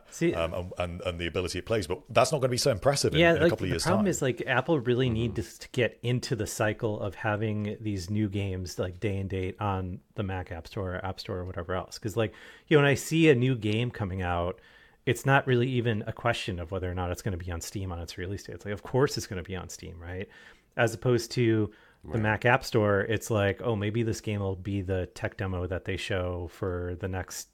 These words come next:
Speaker 1: round of Apple laptops or iPhone or something like that. And maybe it'll come out eventually, but it's not like, you know, it's not like there's any guarantee that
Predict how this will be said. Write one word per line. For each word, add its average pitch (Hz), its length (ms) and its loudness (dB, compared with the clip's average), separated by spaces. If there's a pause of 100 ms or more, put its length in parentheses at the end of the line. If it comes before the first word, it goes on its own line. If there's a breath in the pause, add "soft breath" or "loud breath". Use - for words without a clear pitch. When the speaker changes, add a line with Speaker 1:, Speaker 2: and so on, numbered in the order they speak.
(100)
Speaker 1:
round 87 320 -6
of 82 80 -6
Apple 87 300 -8
laptops 85 420 -10
or - 40 -12
iPhone 90 360 -12
or - 20 -20
something - 220 -18
like 98 140 -14
that. 95 100 -6
And 95 100 -8
maybe 101 200 -2
it'll 95 100 -6
come - 180 -8
out 87 80 -8
eventually, 92 460 -12
but 101 120 -10
it's - 180 -10
not 113 160 0
like, 101 260 -6 (640 loud breath)
you 120 100 -2
know, 101 40 0
it's 95 100 -6
not 120 100 2
like 120 120 0
there's 113 160 2
any 107 120 0
guarantee 101 800 -2
that 90 400 -4